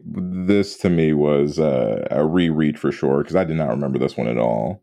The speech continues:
But essentially, we have a story of a young man invites a young woman to a formal dance, but because she's poor,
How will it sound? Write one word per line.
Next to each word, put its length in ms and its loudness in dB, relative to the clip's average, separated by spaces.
But 260 2
essentially, 500 0
we 120 2
have 100 2
a 40 -4
story 420 2
of 480 2
a 340 2
young 340 2
man 260 2
invites 340 0
a 60 2
young 180 2
woman 260 2
to 100 0
a 60 2
formal 340 0
dance, 560 0
but 200 0
because 280 -2
she's 260 -2
poor, 640 0